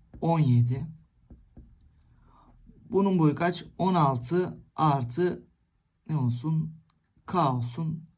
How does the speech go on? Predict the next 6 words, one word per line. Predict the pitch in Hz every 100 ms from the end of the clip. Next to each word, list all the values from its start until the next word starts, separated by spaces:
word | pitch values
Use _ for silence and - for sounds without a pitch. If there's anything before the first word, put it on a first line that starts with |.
| _ _ _
Artı | 160 151 117 - 180 180 -
yedi. | - 147 165 123 113 - - - _ _ - _ _ _ _ _ _ _ _ _ _ _ _ - - - -
Şimdi | - 240 175
bunları | 202 208 185
bir |
toparlayalım. | 196 180 160 135 131 170 -